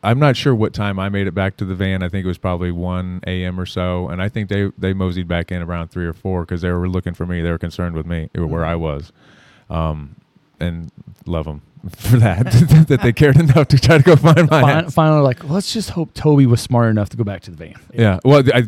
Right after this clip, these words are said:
Speaker 1: I don't think they expected to see me there. They, they're like, "How did you get here before us?" <laughs>
Speaker 2: Yeah. <laughs> Um, at any point was, like, Darren's mom and Darren's mom's friend wanna go home? Like, "Hey, this is, this is getting crazy." It's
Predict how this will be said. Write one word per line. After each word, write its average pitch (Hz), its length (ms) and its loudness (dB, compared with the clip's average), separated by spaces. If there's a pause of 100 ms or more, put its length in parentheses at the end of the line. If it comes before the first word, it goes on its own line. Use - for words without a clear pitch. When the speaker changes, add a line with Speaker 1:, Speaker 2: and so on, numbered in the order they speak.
(140)
Speaker 1:
I 123 80 4
don't 123 180 2
think 117 160 0
they 113 120 4
expected 107 400 0
to 95 100 -6
see 143 180 -4
me 175 140 0
there. 92 240 0
They, 95 220 0
they're 104 180 0
like, 107 160 2
"How 143 160 2
did 170 180 2
you 208 120 4
get 202 120 4
here 180 140 4
before 165 340 2
us?" 165 320 0 (460)
<laughs> - 380 -4
Speaker 2:
Yeah. 110 320 -16 (640)
<laughs> 135 220 -8 (360)
Um, 165 440 -6 (100)
at 196 220 -8
any 254 180 -10
point 185 400 -10
was, 151 260 -6
like, 131 200 -8 (120)
Darren's 143 480 -8
mom 135 600 -14
and 123 120 -12
Darren's 127 360 -12
mom's 123 240 -14
friend 135 180 -14 (320)
wanna 156 220 -8
go 139 160 -4
home? 135 320 -8
Like, 135 180 -12 (140)
"Hey, 139 240 -10
this 139 260 -12
is, - 220 -12 (260)
this - 180 -14
is 277 120 -18
getting 165 240 -14
crazy." 208 640 -12
It's - 260 -18